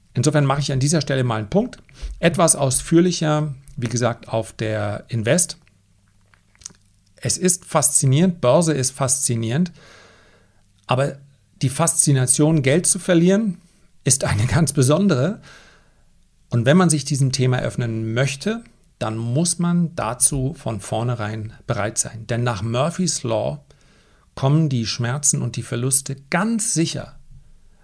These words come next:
bevor man dann mal auf Positionen, äh, schaut, die sich vervielfachen.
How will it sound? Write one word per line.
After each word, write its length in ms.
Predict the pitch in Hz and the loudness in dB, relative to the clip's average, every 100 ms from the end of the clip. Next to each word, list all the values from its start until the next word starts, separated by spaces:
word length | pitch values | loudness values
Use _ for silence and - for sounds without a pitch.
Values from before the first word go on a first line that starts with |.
| - | -4
bevor 380 | 120 - 196 190 | -4 0 2 4
man 180 | 127 113 | 2 -2
dann 180 | 113 | -4
mal 280 | 113 107 113 | -6 -6 -8
auf 180 | 117 - | -8 -8
Positionen, 880 | - 123 107 - 120 107 104 104 104 | -4 -4 0 0 0 -4 -6 -8 -8
äh, 320 | 120 117 - | -10 -10 -10
schaut, 420 | - - - - 127 | -8 -8 -10 -6 -2
die 80 | |
sich 180 | 107 104 | -2 -2
vervielfachen. 800 | 117 - 135 117 - - - | -8 -6 -6 -6 -8 -16 -14